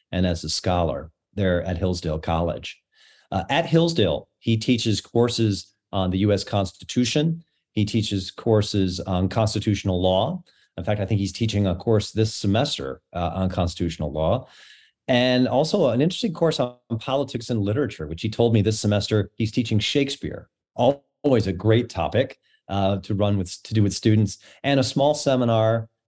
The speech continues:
that he's leading on Alexis de Tocqueville, the great French political thinker. So he's teaching a lot of courses in political thought, American politics, and the U S Constitution.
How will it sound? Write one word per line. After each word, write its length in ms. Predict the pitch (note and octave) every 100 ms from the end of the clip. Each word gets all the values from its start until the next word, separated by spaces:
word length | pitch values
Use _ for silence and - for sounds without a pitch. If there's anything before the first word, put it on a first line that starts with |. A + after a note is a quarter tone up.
| -
that 100 | G#2+
he's 160 | G#2
leading 360 | G#2+ A2 G#2+ G#2
on 200 | G2+ G2
Alexis 460 | F#2+ G#2+ A2 A2
de 80 | -
Tocqueville, 520 | F2+ - A2 - C#2+
the 120 | C2+ F#2
great 380 | G2 G2 F#2+
French 500 | - A2+ G2+ G2+ - _
political 440 | F#2 E2 D#2+ C#2+
thinker. 480 | - D#2+ C#2 B1+ - _ - - _
So 100 | -
he's 120 | B2+
teaching 260 | A2+ E3 D3
a 40 |
lot 120 | C#3
of 80 | D#3
courses 400 | - D3 D3+ G#2
in 80 | G2
political 380 | F2+ G#2 F#2 F2+
thought, 560 | - B2+ B2+ B2+ -
American 440 | F#2+ G2 F#2+ F#2+ E2+
politics, 760 | E2+ A2+ A#2 - A2+ - - - - _
and 160 | G#2 G#2+
the 80 |
U 160 | G2+ G#2
S 160 | F#2+ -
Constitution. 840 | - F#2+ - - - G2 - -